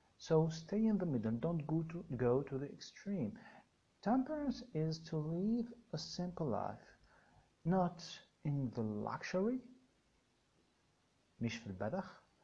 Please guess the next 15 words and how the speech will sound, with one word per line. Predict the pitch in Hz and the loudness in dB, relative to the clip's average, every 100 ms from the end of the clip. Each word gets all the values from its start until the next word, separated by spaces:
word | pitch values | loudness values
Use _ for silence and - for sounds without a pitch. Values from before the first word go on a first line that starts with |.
| - _ | -20 _
and | 185 175 202 | 0 2 4
not | 247 - - | 4 0 0
in | 165 156 | 2 4
the | 160 - - - - | 2 -8 -20 -8 2
asceticism. | 190 - 160 - 120 117 120 139 - _ - | 2 2 -4 -4 -6 -8 -10 -12 -20 _ -6
Asceticism, | 151 - 190 247 226 170 | -4 -2 2 2 4 4
which | 135 - | 0 -4
means, | 117 117 131 160 165 - - - - - - - _ - | 0 2 2 0 -2 -8 -16 -20 -20 -20 -20 -20 _ -2
uh, | 139 131 - - _ _ _ - | 2 2 0 -14 _ _ _ -10
mm, | 143 131 135 135 135 - _ _ _ _ _ _ _ - - - _ - | -8 -6 -8 -8 -12 -14 _ _ _ _ _ _ _ -20 -20 -20 _ 2
asceticism, | 220 190 - 131 143 | 4 4 4 4 6
which | 147 143 - | 2 0 -2
means, | 113 117 131 - - _ - _ _ _ _ _ - | 0 2 0 -2 -14 _ -20 _ _ _ _ _ -6
uh, | 139 131 135 - - _ _ _ _ _ _ _ _ _ _ _ - - _ - | -2 0 -2 -6 -20 _ _ _ _ _ _ _ _ _ _ _ -20 -20 _ -6
الزهد. | 120 165 139 - | 0 2 0 -4